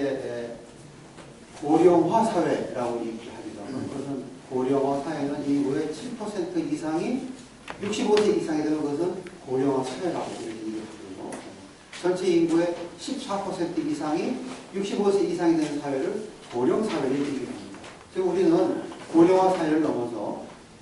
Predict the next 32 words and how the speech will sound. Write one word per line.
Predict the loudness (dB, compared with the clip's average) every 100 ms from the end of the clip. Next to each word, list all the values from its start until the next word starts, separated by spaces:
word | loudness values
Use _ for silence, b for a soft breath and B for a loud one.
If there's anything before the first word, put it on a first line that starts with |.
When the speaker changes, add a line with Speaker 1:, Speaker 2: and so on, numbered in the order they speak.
| -14 -4
Speaker 1:
고령사회로 | 2 4 4 0 -2 -2 0 0
막 | -4 -8
치닫고 | -2 2 4 2
있죠. | -2 -6 -10 -8
지금 | -6 -4
대략 | -4 -6 -6
한 | -8 -12 -16
십이 | -10 -6 -4
프로, | -2 -4 -4 -6 -12 -14
그냥 | -8 -6 -6 -2
곧 | 0 0 -4
십이 | -4 0 0
프로 | -2
거든요. | -4 -6 -8 -10 -6 -6 -8 -12 -6
그런데 | -4 -4 -8 -12 -16 -6
조금 | -2 0
있으면 | -2 0 0 0
이제 | 0 -4
한 | -6 -8 -10 -16 -18 -20 -20 -10
육, | -8
칠 | -6 0
년, | 0 0 -2 -10 -10 -2
오, | 0
육, | 2
육, | 0 -2
칠 | -4 -2
년은 | 0 0 -2
십사 | -4 -4 -2 -2
프로에서 | -2 -4 -6 -8 -10 -4
완전 | -2 -2 2
고령사회로 | 4 4 2 -4 -8 -10 -12 -14 -18 -18 -20 -20 -20 -20 -10
되는데, | -8 -6 -4 -4 -4 -6